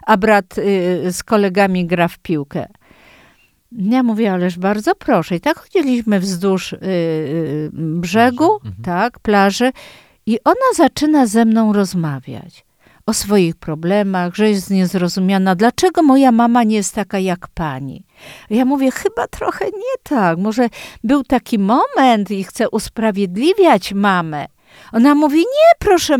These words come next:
Speaker 1: pani. Mo-, z moją mamą się nie da rozmawiać. Od razu się denerwuje. Z czego ty robisz problemy?” Ja od tamtej pory, jak usłyszałam: „Z czego ty robisz problemy?”, ja z niczym do mamy nie idę.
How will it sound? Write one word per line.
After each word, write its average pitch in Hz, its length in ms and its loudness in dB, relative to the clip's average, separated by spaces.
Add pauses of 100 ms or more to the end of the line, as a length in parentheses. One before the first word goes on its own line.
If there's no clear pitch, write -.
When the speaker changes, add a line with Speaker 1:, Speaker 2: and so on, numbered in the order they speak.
(100)
Speaker 1:
pani. 175 560 -2 (540)
Mo-, 320 260 6
z 277 60 0
moją 403 460 4
mamą 339 420 4
się 392 240 0
nie 247 420 6
da 269 180 4
rozmawiać. 349 720 0
Od 220 160 0
razu 277 260 0
się 247 180 0
denerwuje. 208 800 2 (400)
Z - 120 -10
czego 247 240 2
ty 254 180 2
robisz 190 340 0
problemy?” 185 680 0 (340)
Ja 214 220 2
od - 240 -2
tamtej 359 480 0 (100)
pory, 214 360 4
jak 220 240 0
usłyszałam: 233 840 0 (100)
„Z - 200 -6
czego 587 340 2
ty 240 160 4
robisz 220 360 0
problemy?”, 190 600 2 (300)
ja 294 220 6
z 277 120 2
niczym 349 640 2
do 214 100 6
mamy 185 340 0
nie 170 120 -4
idę. 170 420 -6